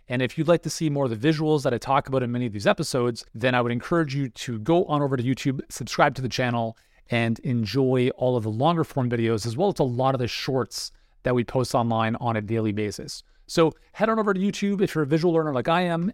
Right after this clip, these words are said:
and let's get back to the show. So we wanna think about what game are we playing here? Like, I'm vi-, like, I wanna, I, I, hopefully this is making sense for you because a lot of people don't think about this, right? They don't understand the concept of leverage. They think that they can just use their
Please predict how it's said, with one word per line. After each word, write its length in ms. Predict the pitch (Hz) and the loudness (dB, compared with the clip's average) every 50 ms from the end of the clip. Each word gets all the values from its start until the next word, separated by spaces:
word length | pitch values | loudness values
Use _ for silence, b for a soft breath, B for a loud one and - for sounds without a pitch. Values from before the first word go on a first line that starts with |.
| - - | -4 -4
and 220 | 143 131 123 131 | -2 0 0 0
let's 160 | 135 127 - | 0 -2 -2
get 140 | - 135 107 | -4 -4 0
back 260 | 104 120 113 113 - | 2 2 2 2 0
to 140 | - - 135 | -4 -4 -4
the 60 | 110 | -4
show. 220 | - - 113 - - - - - _ _ - _ _ _ - | -2 -2 -4 -6 -6 -12 -18 -20 _ _ -20 _ _ _ -8
So 480 | - - 175 160 160 156 160 - - - _ | 2 6 6 6 6 6 2 -2 -4 -10 _
we 180 | - 143 156 147 | -2 0 2 2
wanna 240 | 139 156 214 247 | 4 4 4 4
think 260 | - - 214 254 - 202 | 4 2 2 2 2 2
about 300 | 135 127 117 120 123 - - _ | 2 2 2 2 0 -2 -6 _
what 420 | 143 117 117 151 190 214 - 123 | -10 0 4 4 4 4 4 0
game 280 | - 147 151 170 175 175 | 0 2 2 4 4 4
are 80 | 147 | 2
we 120 | 127 131 113 | 2 0 -2
playing 360 | - - 151 180 185 160 113 | -2 0 2 2 2 2 2
here? 260 | 110 - - - 165 - _ - | -2 -4 -8 -10 -14 -12 _ -4
Like, 120 | 135 - | 0 2
I'm 200 | 165 175 170 143 | 4 4 4 4
vi-, 180 | 120 123 180 - | 4 2 2 2
like, 200 | 190 147 - - - | 2 0 -2 -2 0
I 100 | - 143 | 0 2
wanna, 340 | 151 170 196 220 208 202 - | 4 4 4 4 4 4 2
I, 200 | 185 170 208 185 | 0 -2 -2 -2
I, 20 | - | 0
hopefully 380 | - 190 220 - - 240 196 | 0 0 0 2 2 2 2
this 140 | 175 156 - | 2 2 0
is 100 | 160 135 | 2 2
making 260 | 139 131 - 127 117 | 2 2 2 0 -2
sense 260 | - 170 190 202 - | 0 2 2 0 0
for 140 | - - 135 | -2 -2 -2
you 100 | 113 117 | -2 0
because 340 | 107 120 - 151 147 131 - - _ | -2 -2 0 0 0 0 -2 -6 _
a 60 | 143 143 | -2 2
lot 240 | 139 151 175 - | 4 4 4 4
of 60 | 226 - | 4 2
people 280 | - 226 185 - 180 | 0 0 0 2 2
don't 220 | 139 151 143 131 - | 2 2 0 0 2
think 200 | - 170 190 - | 2 2 2 2
about 220 | 143 113 101 - | 0 0 -2 -2
this, 420 | - - - - - - - - | -6 -10 -10 -10 -10 -10 -8 -2
right? 180 | 127 123 139 127 | 0 2 2 4
They 120 | 135 143 | 4 2
don't 200 | 160 185 214 - - | 2 2 0 -2 -2
understand 560 | - 165 160 147 131 - - - 151 160 147 | 0 2 2 2 0 0 0 2 2 4 2
the 40 | 139 | 2
concept 500 | - - - 139 139 120 - 143 - - | 0 -2 -2 -2 -2 0 -2 -2 -2 -2
of 100 | 113 95 | -4 -2
leverage. 460 | 104 113 131 156 151 131 113 98 - | 2 2 2 4 4 2 0 -2 0
They 140 | - 127 143 | 0 0 0
think 280 | - - - 175 185 - | 2 2 2 2 4 4
that 160 | 175 135 - | 0 0 2
they 100 | 147 139 | 0 0
can 160 | - 147 135 | 2 0 0
just 260 | 131 135 - - - | 2 0 -2 -4 -6
use 360 | 123 120 123 147 175 170 143 131 | -6 -2 0 0 0 0 0 -2
their 160 | 143 131 | -2 -2